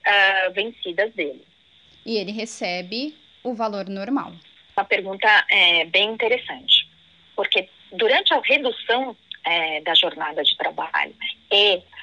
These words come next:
Speaker 1: ah, do salário, ele pode tirar férias, porque o contrato está ativo.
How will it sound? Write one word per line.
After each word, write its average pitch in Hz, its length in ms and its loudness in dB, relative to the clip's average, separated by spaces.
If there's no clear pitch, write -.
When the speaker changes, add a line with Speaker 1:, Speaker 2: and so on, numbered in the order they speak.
Speaker 1:
ah, 165 340 0
do 165 140 -6
salário, 156 760 0
ele 196 200 0
pode 180 480 4
tirar 302 520 4
férias, 233 400 4
porque - 280 0
o 151 40 -8
contrato 156 520 0
está 170 300 2
ativo. - 460 2